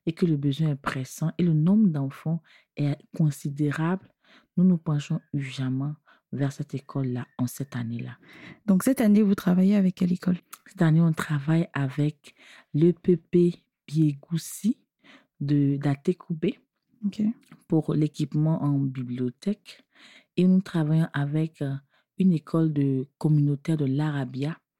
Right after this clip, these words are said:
Speaker 1: qui a été construite par, euh, les, les pères il y a de cela, je pense,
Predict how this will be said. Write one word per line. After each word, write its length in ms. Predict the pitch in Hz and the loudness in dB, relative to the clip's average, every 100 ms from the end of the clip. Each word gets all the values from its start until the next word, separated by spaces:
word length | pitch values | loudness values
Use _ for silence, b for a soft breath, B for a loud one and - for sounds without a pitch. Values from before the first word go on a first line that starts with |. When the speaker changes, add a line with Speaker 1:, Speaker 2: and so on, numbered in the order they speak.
| _ _ _ _ | _ _ _ _
Speaker 1:
qui 100 | 151 | -4
a 40 | |
été 140 | 143 | -2
construite 920 | 190 - 151 - - 175 180 170 - 180 - | -2 -2 -4 -4 -4 -2 0 -2 -6 -8 -4
par, 460 | 160 147 139 139 | -4 -4 -4 -6
euh, 140 | 139 135 - b b b 143 | -8 -8 -12 b b b -2
les, 300 | 147 143 143 - - | 0 0 -2 -8 -8
les 160 | 147 143 - _ | -4 -6 -8 _
pères 420 | 180 156 131 - b b b _ - | 0 0 -2 -10 b b b _ -4
il 140 | 147 | 0
y 80 | 139 | 0
a 140 | 135 | 0
de 160 | 135 139 | -2 -4
cela, 380 | 139 147 156 160 | -6 -6 -2 -2
je 160 | 156 | -4
pense, 480 | 143 - 156 151 - | -10 -4 -2 -4 -8